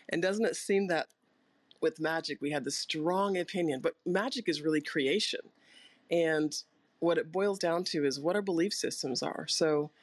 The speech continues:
what's our own definition of magic? And so our belief system will allow us to trust the world or not, or to believe in the world being a great or beautiful place or not.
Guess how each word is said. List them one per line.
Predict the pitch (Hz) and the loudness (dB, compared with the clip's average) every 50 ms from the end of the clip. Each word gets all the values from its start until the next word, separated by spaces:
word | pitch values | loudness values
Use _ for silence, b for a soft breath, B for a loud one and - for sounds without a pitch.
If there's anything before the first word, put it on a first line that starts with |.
| b b b b b b b - - | b b b b b b b -6 -2
what's | - 165 175 170 - | 0 2 2 2 0
our | - 170 175 175 170 - | 0 2 2 2 2 2
own | - 170 185 196 202 196 180 | 2 2 4 4 4 4 2
definition | 170 156 147 - 165 147 143 143 - 135 | 2 0 0 0 0 0 0 0 -2 -2
of | - 139 131 | -4 -2 -2
magic? | 147 143 151 156 - - 113 - - | 0 0 0 -2 -2 -4 -4 -4 -4
And | 139 | -6
so | - - 165 143 | -2 -2 0 2
our | - 180 | 2 2
belief | 185 196 196 214 269 339 - | 2 2 2 2 2 2 2
system | - - 143 - - 147 | 0 -2 -2 -2 -4 -2
will | 143 147 143 - | 0 2 2 2
allow | 147 151 151 165 196 240 233 165 | 2 2 2 2 0 0 -2 0
us | 135 131 139 - - - - b b b b - | 0 0 -2 -2 -6 -10 -12 b b b b -6
to | - 160 | -4 -2
trust | - - - 185 196 - - | -2 -2 -2 -2 -2 -2 0
the | - 247 | 2 2
world | 208 160 143 139 131 143 156 - - _ - | 4 4 2 2 0 -2 -2 -4 -8 _ -2
or | - 135 143 147 | 0 2 2 2
not, | 147 196 226 220 165 - - | 2 0 0 0 0 -2 -2
or | - 147 147 | -2 -2 -2
to | - - 170 | -2 -4 -4
believe | 165 160 151 151 151 151 151 180 | 0 2 2 4 4 2 2 2
in | 185 190 208 | 2 4 4
the | 220 208 | 4 4
world | 160 147 131 131 135 147 160 - B B B B B B B B B _ - | 4 2 2 2 0 -2 -2 -4 B B B B B B B B B _ -2
being | 160 170 160 160 156 | 2 2 4 4 4
a | 156 | 2
great | 147 - 151 160 165 175 196 - - | 0 0 0 2 2 2 2 0 0
or | - 160 | -2 -4
beautiful | 143 143 156 165 170 202 - 233 | -2 0 0 -2 0 0 -2 -4
place | 214 - 156 135 127 135 - - | -2 -2 -2 -2 -2 -4 -6 -4
or | - 151 | -2 -2
not. | 151 165 180 160 131 - | 0 0 0 0 -2 -4